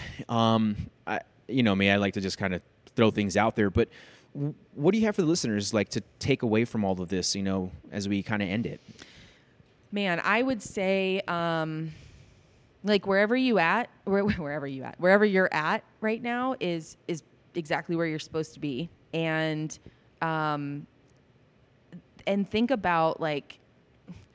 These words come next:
Speaker 2: think about where you wanna be.
Speaker 1: Yeah.
Speaker 2: And take an honest look in the mirror. Like, the first thing I always tell people that I work with is, like, "You gotta start being honest with yourself. Who are you
Speaker 1: Yeah.
Speaker 2: today?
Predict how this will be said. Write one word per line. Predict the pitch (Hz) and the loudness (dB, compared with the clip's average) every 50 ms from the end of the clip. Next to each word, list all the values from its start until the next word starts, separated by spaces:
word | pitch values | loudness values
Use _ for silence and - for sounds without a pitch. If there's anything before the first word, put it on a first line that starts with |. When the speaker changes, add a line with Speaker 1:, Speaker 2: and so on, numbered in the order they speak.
| - - _ | -20 -16 _
Speaker 2:
think | - 190 185 226 | -8 -6 -6 -4
about | 202 208 190 117 | -2 -2 -2 -2
where | 165 170 | -2 -4
you | 180 180 170 160 | -4 -4 -4 -6
wanna | 135 143 147 190 202 - | -6 -6 -6 -6 -6 -8
be. | - - - - 156 - - - | -10 -12 -16 -16 -18 -18 -16 -14
Speaker 1:
Yeah. | 90 87 - - _ _ _ _ - _ _ _ _ _ - | -14 -14 -14 -16 _ _ _ _ -20 _ _ _ _ _ -6
Speaker 2:
And | 180 180 180 170 - - | -4 -4 -4 -4 -6 -8
take | - 196 185 190 - - - | -6 -6 -6 -6 -8 -12 -10
an | - 196 202 - | -10 -10 -8 -6
honest | - 165 165 165 160 156 - - - | -4 -4 -4 -4 -4 -8 -10 -10 -10
look | 156 151 143 - - - - - - | -6 -4 -4 -4 -6 -10 -18 -16 -10
in | - 156 | -8 -6
the | 170 190 | -4 -4
mirror. | 196 156 135 131 123 135 151 160 - _ _ _ - | -4 -4 -4 -6 -6 -8 -8 -10 -12 _ _ _ -12
Like, | - 160 - | -12 -10 -8
the | 170 160 | -8 -10
first | - - 196 196 190 - - | -6 -4 -4 -4 -4 -4 -6
thing | 208 185 175 | -6 -6 -4
I | 160 151 151 | -4 -4 -4
always | 151 151 156 - | -4 -4 -6 -8
tell | - - 147 151 | -8 -8 -8 -8
people | - 147 143 - 143 | -8 -10 -10 -10 -8
that | 139 143 | -8 -8
I | 139 135 | -8 -8
work | 131 143 147 - - | -6 -6 -8 -8 -8
with | 139 131 - - | -10 -10 -10 -10
is, | - - - - | -12 -12 -10 -8
like, | 139 131 123 - - - _ _ _ - | -8 -8 -8 -8 -12 -18 _ _ _ -12
"You | - 156 135 | -12 -10 -6
gotta | - 147 139 139 135 147 | -2 -2 0 0 -2 -4
start | - - 143 135 - - | -6 -8 -8 -8 -8 -8
being | 139 135 139 | -10 -8 -8
honest | 139 143 139 143 - - | -6 -8 -8 -8 -10 -12
with | 123 - - | -14 -14 -12
yourself. | - - - - - - - - - - - | -14 -14 -12 -12 -12 -12 -12 -14 -18 -10 -4
Who | - 214 226 | -4 -4 -2
are | - 156 160 196 | -2 -4 -4 -4
you | 214 147 - - - - _ _ _ - | -6 -6 -8 -10 -10 -12 _ _ _ -12
Speaker 1:
Yeah. | 98 95 | -10 -8
Speaker 2:
today? | 92 - 156 147 120 - - - | -4 -4 -2 -2 -2 -4 -6 -12